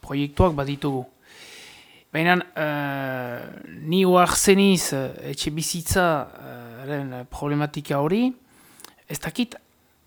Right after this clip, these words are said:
arras, herriko etxek hartzen alko duten beren gain. Herriko etxek hortaz bezik ez badira oko-, hortaz okupatzen bali madira, bakarrik, ez dakit zer egiten alko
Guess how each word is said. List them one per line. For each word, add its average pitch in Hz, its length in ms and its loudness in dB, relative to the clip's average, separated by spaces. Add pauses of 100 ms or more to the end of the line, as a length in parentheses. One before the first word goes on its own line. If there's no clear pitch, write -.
(140)
arras, 156 640 2 (300)
herriko 165 340 0
etxek - 300 0
hartzen 180 220 -2
alko 170 260 -2
duten 185 260 0
beren 165 280 2
gain. 147 320 2 (760)
Herriko 170 300 -2
etxek - 260 0
hortaz 190 380 2
bezik 175 280 -2
ez 165 60 -6
badira 170 340 0
oko-, 160 300 -4
hortaz 151 460 2
okupatzen 160 440 0
bali 151 220 0
madira, 147 380 -2 (260)
bakarrik, 147 540 -8 (320)
ez - 60 -16
dakit 185 200 -4
zer 165 140 0
egiten 156 180 0
alko 151 240 0